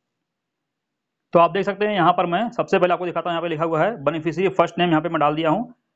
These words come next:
बेनिफिशियरी फ-, यहाँ पे मैं इसका सरनेम भी डाल दिया हूँ, यहाँ पर आप उसका फैमिली नेम डाल सकते हैं।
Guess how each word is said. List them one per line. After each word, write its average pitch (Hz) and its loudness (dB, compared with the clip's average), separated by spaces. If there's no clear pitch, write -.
बेनिफिशियरी 165 -2
फ-, 185 -2
यहाँ 156 4
पे 180 -4
मैं 170 0
इसका 156 -2
सरनेम 156 -2
भी 170 -6
डाल 160 2
दिया 160 -6
हूँ, 170 -4
यहाँ 156 0
पर 185 -4
आप 143 0
उसका 156 2
फैमिली 160 0
नेम 160 -2
डाल 147 0
सकते 156 -8
हैं। 196 -6